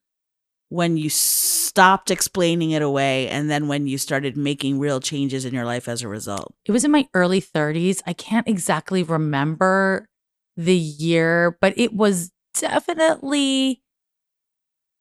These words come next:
Speaker 2: somewhere around thirty-three,
Speaker 1: Mm-hmm.
Speaker 2: somewhere around there. Yeah. And it was kind of like, I look back and I'm like, "Oh, it happened in this, like,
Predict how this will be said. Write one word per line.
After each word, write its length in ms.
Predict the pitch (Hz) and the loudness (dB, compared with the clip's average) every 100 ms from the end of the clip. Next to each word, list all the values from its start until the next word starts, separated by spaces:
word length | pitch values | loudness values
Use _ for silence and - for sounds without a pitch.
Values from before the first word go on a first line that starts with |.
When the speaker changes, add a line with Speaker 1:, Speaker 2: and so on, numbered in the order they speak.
| _ _ | _ _
Speaker 2:
somewhere 600 | - - - 220 220 214 | -10 -4 4 6 8 6
around 520 | 190 170 175 170 190 196 | 4 4 4 6 4 4
thirty-three, 800 | 214 220 226 233 226 233 233 240 | 4 4 4 4 4 4 2 2
Speaker 1:
Mm-hmm. 440 | 214 190 175 175 196 _ | 0 0 -2 -4 -6 _
Speaker 2:
somewhere 440 | - - 214 202 185 | -4 2 4 6 4
around 460 | 160 160 151 147 | 2 0 0 -2
there. 400 | 139 131 - - - _ | -4 -6 -8 -14 -18 _
Yeah. 380 | 180 160 143 131 - _ _ | 2 4 4 2 -2 _ _
And 100 | 277 | 4
it 120 | 285 | 6
was 180 | 285 302 | 4 2
kind 200 | 240 302 | 2 2
of 120 | 339 | 4
like, 240 | 294 254 - | 4 2 2
I 100 | 233 | 2
look 300 | 240 254 311 | 4 2 0
back 220 | - 226 240 | 2 2 2
and 80 | 247 | 2
I'm 100 | 240 | 4
like, 180 | 233 226 | 2 4
"Oh, 140 | 320 | 4
it 100 | 269 | 4
happened 400 | - 208 208 240 | 2 -2 2 4
in 140 | 226 240 | 4 4
this, 200 | 240 233 | 2 0
like, 200 | 226 | -2